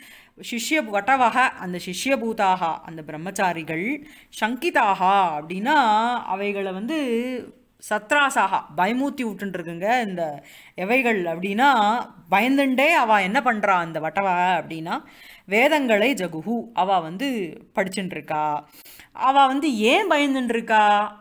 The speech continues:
ஏன் எதுக்காக அப்படின்னு, அஹ், சங்கிதத்துவே பீஜமாக, எதுக்கு அவ பயந்து, பயந்துண்டே சொல்றா அப்படின்னா,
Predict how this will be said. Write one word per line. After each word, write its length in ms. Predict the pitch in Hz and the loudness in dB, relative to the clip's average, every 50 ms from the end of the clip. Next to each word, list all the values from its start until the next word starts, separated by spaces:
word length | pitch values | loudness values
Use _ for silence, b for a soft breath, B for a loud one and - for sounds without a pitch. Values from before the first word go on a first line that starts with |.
| - | -16
ஏன் 300 | - 170 208 233 269 285 | -8 -4 0 2 2 2
எதுக்காக 840 | 247 226 208 302 - - - 269 262 226 233 226 214 208 208 214 - - | 2 2 0 0 2 4 4 6 6 6 6 6 6 6 4 2 0 2
அப்படின்னு, 580 | - 175 180 170 156 160 165 175 208 262 330 311 294 254 220 185 180 214 254 254 - B B B B B B _ | 2 2 2 2 0 -4 -8 -6 -4 -2 -2 -2 -2 -2 -2 -4 -6 -6 -8 -10 -12 B B B B B B _
அஹ், 380 | - - 226 214 196 180 180 185 - | -4 -2 -2 -2 -2 -2 -4 -4 -4
சங்கிதத்துவே 720 | 208 214 233 226 392 - 320 302 - - 220 226 262 311 | -4 -2 -2 0 2 2 2 2 0 0 0 2 2 2
பீஜமாக, 880 | 226 202 202 214 202 220 185 160 139 143 147 147 151 160 160 156 139 - | 0 0 -2 -2 -2 -2 -4 -4 -6 -8 -6 -6 -6 -4 -4 -6 -8 -8
எதுக்கு 360 | 170 175 214 359 392 381 370 | -8 -6 -4 -4 0 2 4
அவ 220 | 330 285 254 226 | 4 6 6 6
பயந்து, 340 | 202 190 180 180 185 180 180 180 | 4 4 2 2 0 -2 -2 0
பயந்துண்டே 520 | 180 175 190 208 226 226 208 208 202 202 | 2 2 2 2 0 0 0 0 0 0
சொல்றா 680 | 165 - 202 170 165 156 165 160 160 170 170 156 143 135 | 0 0 -2 -2 -4 -2 -2 2 4 4 4 4 2 0
அப்படின்னா, 580 | 135 139 147 147 143 135 135 139 151 165 202 214 | -2 -6 -8 -8 -6 -6 -6 -6 -4 -4 -4 -6